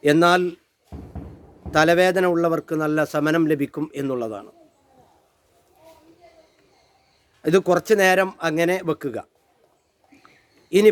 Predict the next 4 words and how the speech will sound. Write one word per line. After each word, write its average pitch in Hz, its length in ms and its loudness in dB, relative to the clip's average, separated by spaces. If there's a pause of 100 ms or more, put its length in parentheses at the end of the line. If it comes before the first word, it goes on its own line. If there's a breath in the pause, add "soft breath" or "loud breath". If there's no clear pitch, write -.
പതിനൊന്നാമത്തെ 208 760 0
കാര്യം, 127 280 -2 (1700)
തകരയിലയും 185 840 2 (920)
ശർക്കരയും 156 760 0